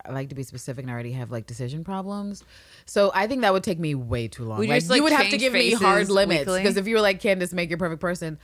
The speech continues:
Speaker 1: I don't know it would ever appear because I would be too busy going back and forth and changing my mind. Like, "Okay, what? I don't, no, but I don't really like, okay, that's good." But then three hours later, "You know, I don't really,"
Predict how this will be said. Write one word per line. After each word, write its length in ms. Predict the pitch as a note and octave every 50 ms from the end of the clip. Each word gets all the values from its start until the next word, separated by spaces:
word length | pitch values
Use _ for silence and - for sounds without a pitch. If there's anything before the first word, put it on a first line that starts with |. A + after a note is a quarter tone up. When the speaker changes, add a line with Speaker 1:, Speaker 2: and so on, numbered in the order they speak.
| - - _ -
Speaker 1:
I 120 | E3+ F3+
don't 160 | F3+ F#3+ F#3
know 140 | F3 F3 E3+
it 100 | E3+ E3
would 100 | D3+ D#3
ever 280 | D3+ D3 C#3 D3+ D3 C#3
appear 400 | - D3 - - F3 D#3+ C3+ B2+
because 240 | C3 D#3 - F#3+ G3
I 80 | F#3+
would 100 | F#3+ F3+
be 100 | F#3+ F#3
too 220 | - - D#4 D4+ B3+
busy 440 | G3 C#4 C#4+ G#3+ A3 F#3+ E3+ D#3+ - - - -
going 220 | C4 B3 A3+ G#3
back 260 | G3 G#3 G3+ A3+ A#3 B3+
and 120 | B3 B3
forth 280 | - A#3+ A3+ A3+ A#3 G#3+
and 280 | G#3+ G#3 F#3 D#3+ D3 - -
changing 240 | - - G#3+ G#3+ G#3+
my 60 | G3
mind. 140 | F#3+ F#3+ F#3
Like, 120 | E3+ D3
"Okay, 240 | D3 D3+ - D#3+ C#3
what? 200 | C#3 C#3 C3+ - -
I 60 | D3
don't, 120 | D3 D3 - - - -
no, 60 | E4+
but 60 | -
I 80 | F#4+ G4
don't 80 | G#4+
really 300 | A4+ A#4+ A#4+ A#4+ A4+ A4
like, 120 | A4 - - - - - -
okay, 200 | - - D#3 C#3+
that's 180 | C#3 C#3 C3+ -
good." 180 | - D3 C#3 - - - -
But 60 | E3
then 100 | E3 D#3+
three 140 | - E3+ D#3
hours 160 | D#3 D#3 D#3+
later, 120 | F3+ G3+ D#4+
"You 60 | A#4
know, 60 | B4
I 100 | B4 -
don't 100 | B4+ B4
really," 240 | A4+ A4+ A4+ G#4+ A4